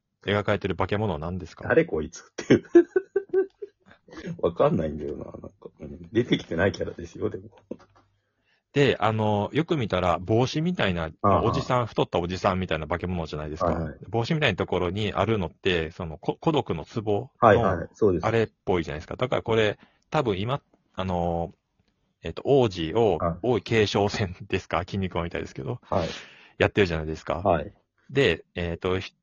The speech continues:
Speaker 1: 全員死んで一人になった時に、
Speaker 2: うん。
Speaker 1: ひ-、多分守護霊獣が合体するんですかね。わかんないですけど。
Speaker 2: ああ。
Speaker 1: そ-、それを先に書いてるのかなっていう。
Speaker 2: それか、なんか、
Speaker 1: 予想。
Speaker 2: 違う人の連中とか。
Speaker 1: うん。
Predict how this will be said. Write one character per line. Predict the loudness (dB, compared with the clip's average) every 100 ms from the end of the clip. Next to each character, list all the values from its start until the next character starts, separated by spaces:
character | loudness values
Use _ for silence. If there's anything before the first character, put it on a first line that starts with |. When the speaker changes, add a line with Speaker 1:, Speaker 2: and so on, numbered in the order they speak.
| -6
Speaker 1:
全 | 4 4 4
員 | 2
死 | -2
ん | -2
で |
一 | -2
人 | -2 0
に | -2
な | 0
っ |
た | -2
時 | -4 -8 -8
に、 | -6 -6 -8 -8
Speaker 2:
う | -4
ん。 | -4 -6
Speaker 1:
ひ-、 | -14 -20 -20 _ _ -4
多 | -2
分 | -2
守 | -2 0
護 | 2
霊 | 2 0
獣 | -2 -2
が |
合 | -2
体 | 0 0
す | 0
る | -4
ん |
で | -6
す | -6
か | -8
ね。 | -8 -8
わ | -6
か | 2
ん |
な | 4
い |
で | 6
す |
け | 6
ど。 | 4 2 0 -4
Speaker 2:
あ |
あ。 | -10 -14 -12 -14 -20 _
Speaker 1:
そ-、 | -4 -4 -2
そ | 0
れ | 4 4 6 6 6 6
を | 8 8 6
先 | 2 -4 -2
に | -4 0
書 | 0
い | 4
て | 2
る |
の | 2
か | 0
な | 0
っ | -2
て | _ -4
い | -4
う。 | -4 -8 _ -4
Speaker 2:
そ | 0
れ | 0
か、 | 2 0 0 -4 -6
な | -2
ん | -2
か、 | -2 -6 -10 -16 -6
Speaker 1:
予 | -6
想。 | 0 0 -2 -6 -2
Speaker 2:
違 | 4 6
う | 6
人 | 2
の | 2
連 | 2 -2 -4
中 | -6 -6
と | -10
か。 | -10 -14 -14 -20 _ _ _ _ -8
Speaker 1:
う |
ん。 | -4 -4 -6